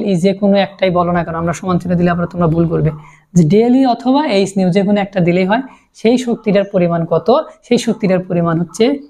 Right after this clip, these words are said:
এইচ সি ওয়াই ল্যামডা, এইচ সি ওয়াই ল্যামডা, অর্থাৎ ল্যামডা হচ্ছে আলোর তরঙ্গ দৈর্ঘ্য, যে সে যে আলোর তরঙ্গ দৈর্ঘ্য, আর সি হচ্ছে আলোর বেগ,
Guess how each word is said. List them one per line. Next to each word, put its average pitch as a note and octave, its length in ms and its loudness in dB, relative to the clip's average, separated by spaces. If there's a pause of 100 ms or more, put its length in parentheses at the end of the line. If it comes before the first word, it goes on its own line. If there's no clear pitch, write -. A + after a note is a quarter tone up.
(140)
এইচ F3 300 2
সি E3 380 -2
ওয়াই F3+ 360 0 (360)
ল্যামডা, D#3 640 2 (1300)
এইচ D3+ 180 2
সি - 240 0
ওয়াই G#3 240 0 (340)
ল্যামডা, E3+ 320 2
অর্থাৎ G#3 440 2 (400)
ল্যামডা F3+ 380 2
হচ্ছে F3+ 220 -4
আলোর F#3 460 2
তরঙ্গ F3+ 400 0
দৈর্ঘ্য, D#3+ 300 0
যে E3+ 180 0
সে F#3+ 220 0
যে F#3 100 2
আলোর F3 260 0
তরঙ্গ F3 380 -2
দৈর্ঘ্য, E3+ 280 2
আর E3+ 140 2
সি F#3 240 -2
হচ্ছে A#3 400 -2 (320)
আলোর F3+ 340 2
বেগ, D#3+ 260 -2